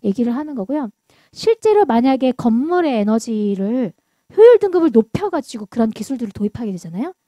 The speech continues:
그러면 일자리가, 어,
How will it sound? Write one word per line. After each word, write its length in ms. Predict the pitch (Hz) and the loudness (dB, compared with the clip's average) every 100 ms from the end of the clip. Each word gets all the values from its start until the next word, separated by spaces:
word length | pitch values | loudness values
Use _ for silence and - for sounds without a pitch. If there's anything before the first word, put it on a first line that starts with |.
| _ | _
그러면 460 | - 220 311 - - _ _ _ _ _ _ _ _ _ - _ _ - | -4 -4 -2 -6 -10 _ _ _ _ _ _ _ _ _ -20 _ _ 4
일자리가, 840 | 349 - 359 285 220 214 247 185 - _ _ _ _ _ - | 4 4 2 2 -2 -4 -6 -8 -14 _ _ _ _ _ -12
어, 720 | 214 202 202 196 190 185 175 | -8 -6 -6 -6 -6 -8 -10